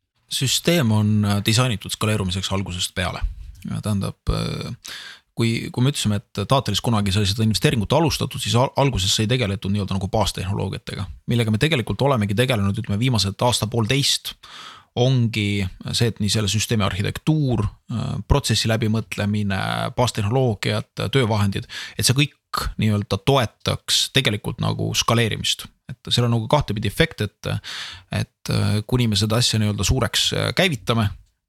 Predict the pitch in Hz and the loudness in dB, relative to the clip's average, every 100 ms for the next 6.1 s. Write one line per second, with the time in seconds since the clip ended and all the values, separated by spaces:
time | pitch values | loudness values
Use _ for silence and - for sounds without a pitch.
0 | _ _ - - - - 156 160 117 - | _ _ -8 -6 -4 0 2 2 0 0
1 | 127 117 110 104 135 113 104 - 117 110 | 2 2 0 0 0 0 -2 -6 -2 -2
2 | 113 110 117 107 - 107 107 - - - | -2 -4 -2 -4 -4 -4 -4 -6 -14 -4
3 | - 131 - 127 131 - 139 143 107 104 | 0 2 2 2 2 0 2 2 2 0
4 | - 101 - 104 104 101 117 110 117 107 | 2 2 4 2 2 2 2 4 4 4
5 | 139 139 - - 139 123 104 - - 139 | 2 2 0 0 0 2 2 0 2 2
6 | 113 | 2